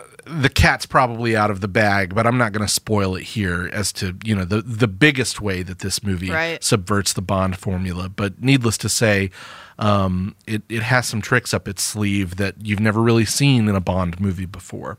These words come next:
Speaker 2: Which I found, I welcomed that.
Speaker 1: I, I did too. I, I thought that those, those subversions were mostly effective.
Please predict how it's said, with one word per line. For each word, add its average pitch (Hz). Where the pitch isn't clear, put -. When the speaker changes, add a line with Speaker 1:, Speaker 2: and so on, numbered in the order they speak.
Speaker 2:
Which 214
I 214
found, 185
I 185
welcomed 151
that. 107
Speaker 1:
I, 160
I -
did 143
too. 82
I, 120
I 131
thought 131
that 123
those, 127
those 120
subversions 123
were 120
mostly 110
effective. -